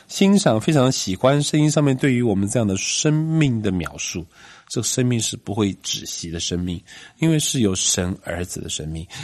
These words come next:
因为这个生命是上帝把他自己的生命本质借着他的儿子耶稣基督赐给我们，所以我们有资格说做神的儿女啊。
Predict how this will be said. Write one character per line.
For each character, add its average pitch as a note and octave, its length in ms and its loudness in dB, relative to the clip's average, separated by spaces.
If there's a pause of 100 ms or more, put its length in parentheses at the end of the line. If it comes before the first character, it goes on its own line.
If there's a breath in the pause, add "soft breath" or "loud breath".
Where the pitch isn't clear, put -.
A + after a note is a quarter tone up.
(140 loud breath)
因 A#2+ 140 6
为 C#3 100 8 (320)
这 D#3 100 2
个 C#3+ 100 6
生 C3+ 220 4
命 C3+ 100 6
是 B2+ 140 0
上 F#3+ 520 4
帝 F#3 140 4
把 B2+ 220 4
他 F#3 280 4
自 F#3+ 160 0
己 E3 60 4
的 D3 100 6
生 G3+ 260 4
命 G3+ 260 8
本 A2+ 240 6
质 A2 340 2 (380 loud breath)
借 G3 220 4
着 D#3+ 140 4
他 D#3 120 6
的 D#3 120 6 (100)
儿 A2+ 240 6
子 A#2 300 0
耶 C#3+ 160 4
稣 F3+ 180 4
基 E3 140 0
督 E3+ 220 4 (280 loud breath)
赐 - 240 2
给 G2+ 140 2
我 F#2 120 0
们， D2+ 180 -6 (580)
所 - 140 4
以 G4 40 10
我 E4+ 120 8
们 A3+ 100 8
有 F3 100 6
资 G3 160 -2
格 F3+ 100 4
说 F3 140 2
做 E3+ 180 4
神 G#2 260 -2
的 G#2+ 80 -2
儿 F#2 180 -2
女 F#2+ 180 0
啊。 - 140 -16